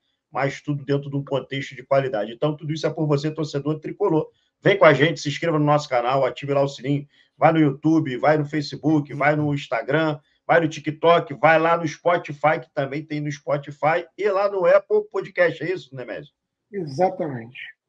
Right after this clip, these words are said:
Speaker 1: Então, vai lá que a gente tá em todos os lugares, então a oportunidade vai faltar amanhã, sete horas da noite, pré-jogo com o Marcelo Johan, mas também no nosso canal É Pelo Flu mil novecentos e dois, porque é pelo Flu sempre. Saudações tricolores, um grande abraço.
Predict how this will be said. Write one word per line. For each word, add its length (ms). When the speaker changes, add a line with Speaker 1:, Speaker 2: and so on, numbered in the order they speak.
Speaker 1:
Então, 360
vai 200
lá 160
que 80
a 40
gente 200
tá 120
em 80
todos 240
os 60
lugares, 460
então 220
a 40
oportunidade 500
vai 120
faltar 420
amanhã, 440
sete 340
horas 160
da 80
noite, 480
pré-jogo 400
com 120
o 40
Marcelo 360
Johan, 260
mas 240
também 240
no 80
nosso 260
canal 320
É 100
Pelo 280
Flu 300
mil 520
novecentos 720
e 60
dois, 320
porque 520
é 140
pelo 300
Flu 200
sempre. 400
Saudações 640
tricolores, 440
um 40
grande 240
abraço. 560